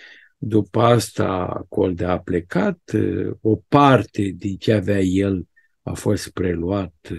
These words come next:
gen Digi, de căt-, Digi și, și site-ul Digi, de către Eduard Helvig. Unele s-au înființat, cum este Nui Suicu, care a dus și el o campanie împotriva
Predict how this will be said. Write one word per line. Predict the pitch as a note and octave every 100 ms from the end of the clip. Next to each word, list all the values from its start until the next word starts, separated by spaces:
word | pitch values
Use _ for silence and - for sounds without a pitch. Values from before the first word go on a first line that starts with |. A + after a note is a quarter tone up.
| D#2+
gen | F2+ F#2+ F#2+ F#2
Digi, | G2 B2+ A#2+ E2 - - - _ _ - - _ _
de | G#2 F#2+ G#2
căt-, | - F#2 F2+
Digi | - F#2 A2 D3+ A2
și, | F#2 - G#2+
și | - E2+
site-ul | - G2 F2+ - E2
Digi, | D#2 F#2+ F#2+ E2+ E2+ F#2 C#3 F3 - _ - - _ _
de | - G2+
către | - - G2 E2+ - F2 F2 E2+ D#2+ D#2+ - _ _ _ _ _
Eduard | A2+ F#2 F#2 D#2+
Helvig. | - - B2 F3 G3+ - _ - - - _ _ _
Unele | - C3+ C3 A#2+
s-au | G#2+ A#2+ G#2+
înființat, | G2+ - G#2+ G#2 G2 - G#2+ -
cum | - F#2
este | F#2 F2 F2+
Nui | F2 F#2 F2+
Suicu, | - - G2 - - E2+ D#2+ - _ _ _ _
care | - F#2
a |
dus | F2 G2+ -
și | - - G#2+
el | G2
o | F2+
campanie | - E2+ D#2+ F#2 F#2 F2+
împotriva | F2 - F2 G2 E2+ E2+ D#2+